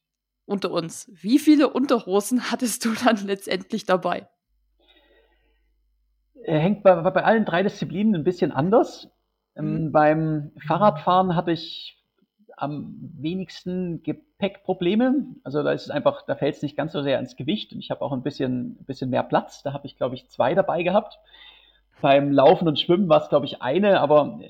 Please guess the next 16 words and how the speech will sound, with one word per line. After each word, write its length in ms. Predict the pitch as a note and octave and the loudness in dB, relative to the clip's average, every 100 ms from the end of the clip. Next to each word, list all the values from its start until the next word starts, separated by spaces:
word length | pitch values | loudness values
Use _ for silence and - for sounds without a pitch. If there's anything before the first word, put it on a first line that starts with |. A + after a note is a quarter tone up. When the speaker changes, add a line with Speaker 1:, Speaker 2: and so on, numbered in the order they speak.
| - - - | -18 -16 -4
Speaker 2:
ähm, 300 | C#3 C#3 C3 B2+ | -2 -2 -6 0
gerade 240 | B2+ C#3+ | 4 4
jetzt 160 | C#3+ C3+ | 2 0
in 80 | |
Mexiko 340 | B2+ - E3+ D3 | -4 -4 2 4
im 100 | C3 | 4
Laufen 340 | A#2 C#3 C#3+ | 4 4 2
kann 140 | C3+ C3+ | -2 0
man 100 | C3+ | 2
das 160 | B2+ A2 | 0 -2
auch 140 | A#2 | -4
täglich 380 | - A#2+ A#2+ - | -2 -2 -4 -6
waschen. 260 | A2 A2+ | -6 -6
Also 200 | - G#2+ | -10 -10
das 180 | A2 - | -12 -14
ist, 220 | A2+ - | -20 -20